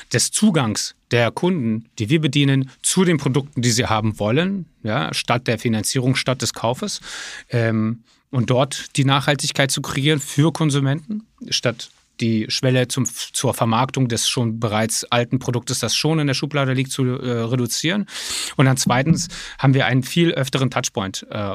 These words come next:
mit dem Produkt. Ja, also wenn du eine Marketplace bist, natürlich, dann verkaufst du ein Produkt einmal, hast die Schwelle gesenkt und dann weißt du eigentlich nicht mehr, wo die Journey endet. Ja?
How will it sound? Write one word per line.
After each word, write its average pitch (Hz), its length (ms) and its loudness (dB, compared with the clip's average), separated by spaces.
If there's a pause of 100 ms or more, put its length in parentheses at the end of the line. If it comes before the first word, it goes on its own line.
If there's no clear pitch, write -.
mit 107 140 -6
dem 110 100 0
Produkt. - 400 -10 (180)
Ja, 107 100 -2
also 107 200 0
wenn 107 100 0
du 107 60 -2
eine 104 160 -2
Marketplace 127 580 0
bist, 135 300 0
natürlich, 127 400 -2
dann 110 100 -4
verkaufst 123 300 -2
du - 60 -4
ein 117 120 -2
Produkt 113 240 -4
einmal, 131 440 -2 (1400)
hast 107 200 0
die 113 40 2
Schwelle 113 240 0
gesenkt 113 420 0
und 120 80 0
dann 113 220 0
weißt 120 200 2
du 135 40 4
eigentlich 117 340 -2
nicht 123 200 0
mehr, 117 180 0
wo 110 160 0
die 107 120 -2
Journey 113 320 0
endet. 101 260 0
Ja? 104 140 -2